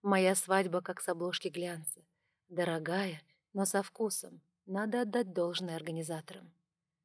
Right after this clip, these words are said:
«Извини, я стараюсь, но держусь из последних сил,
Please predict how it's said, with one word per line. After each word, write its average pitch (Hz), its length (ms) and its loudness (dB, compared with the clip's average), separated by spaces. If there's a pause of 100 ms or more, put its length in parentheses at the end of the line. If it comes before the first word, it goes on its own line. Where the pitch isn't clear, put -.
(280)
«Извини, 180 600 -2 (540)
я 185 180 2
стараюсь, 190 560 4
но 180 120 -2
держусь 175 420 0
из 190 100 -2
последних 185 560 0
сил, 170 340 0